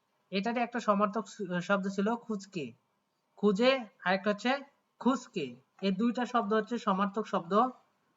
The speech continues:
তো এই দুইটা শব্দের অর্থ আপনাদেরকে অনেক সময় প্যাচ লেগে যায়।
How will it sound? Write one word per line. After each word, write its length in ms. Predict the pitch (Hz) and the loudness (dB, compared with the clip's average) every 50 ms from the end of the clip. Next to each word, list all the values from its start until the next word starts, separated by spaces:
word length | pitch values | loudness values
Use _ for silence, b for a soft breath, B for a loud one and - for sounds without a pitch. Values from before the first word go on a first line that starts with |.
| _ _ | _ _
তো 60 | 185 | -6
এই 200 | 185 - 190 202 | -4 2 2 0
দুইটা 340 | 196 180 226 240 214 254 247 | 2 2 -2 -2 0 0 -2
শব্দের 420 | 247 - 240 233 208 196 226 233 220 | 0 4 2 2 4 2 2 4 6
অর্থ 280 | 208 202 202 202 - | 4 4 4 4 6
আপনাদেরকে 600 | 233 226 214 226 226 214 202 220 208 196 - 233 220 | 6 6 6 6 0 0 0 0 -2 -2 -2 0 0
অনেক 260 | 208 196 202 208 196 | 2 2 0 -2 -2
সময় 280 | - 214 208 214 214 | -4 -2 0 0 0
প্যাচ 240 | 208 - 220 214 208 214 - | 0 2 2 2 2 2 0
লেগে 200 | 208 190 185 175 | 0 0 0 0
যায়। 240 | 165 185 196 220 | 2 2 2 2